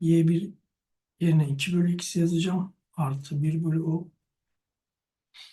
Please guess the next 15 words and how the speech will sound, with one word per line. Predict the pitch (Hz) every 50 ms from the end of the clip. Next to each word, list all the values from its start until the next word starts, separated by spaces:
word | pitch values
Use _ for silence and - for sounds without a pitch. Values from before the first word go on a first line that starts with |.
| _ _ _ _ _
Evet, | - 220 151 135 139 - -
artık | - 190 185 185 180 180 - 208 208 - - - _ _ _ _ _ _ _ _ _ _ _ _ _ _ _ _ _ _ _ _ _ _ _ _ _ _ _ _ _ _ _ _ _ _ _ _ _ _ _ _ _ _ _ _ _ _ _ _ _ _ _ _ _ _ _ _ _ _ _ _ _ _ _ _ _ _
buradan | 180 180 185 175 170 170 175 175 175 175 -
türev | - - 175 175 180 170
ifadesine | 165 170 170 165 156 156 160 160 - - 180 175 175 160
de | 160 139 - - _ _ _ _ _ _ _ _
geçebilirim | 156 147 139 - - 147 135 151 151 151 156 147 - - - _ _ _ _
ne | - 160
yazmam | 156 151 143 139 139 143 143 139 139 135
gerektiğini. | 135 131 135 135 135 - - - 139 139 190 220 - - _ _ _ _ _ _ _ _ _ _ _ _ _ _ _ _ _ _ _ _ _
Y | 190 180 175 170
üssü | 165 - - - - 185
yerine | 175 160 156 160 160 165 165
ne | 165 160
yazacağım? | 160 143 139 135 139 156 170 220 226 220